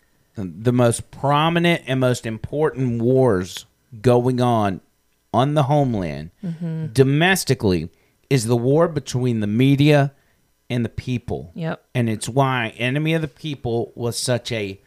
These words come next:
Speaker 1: true factual nickname
Speaker 2: Mm-hmm.
Speaker 1: for the media,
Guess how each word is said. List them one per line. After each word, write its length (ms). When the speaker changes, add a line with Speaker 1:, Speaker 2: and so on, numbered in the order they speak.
Speaker 1:
true 800
factual 960
nickname 800
Speaker 2:
Mm-hmm. 360
Speaker 1:
for 180
the 100
media, 460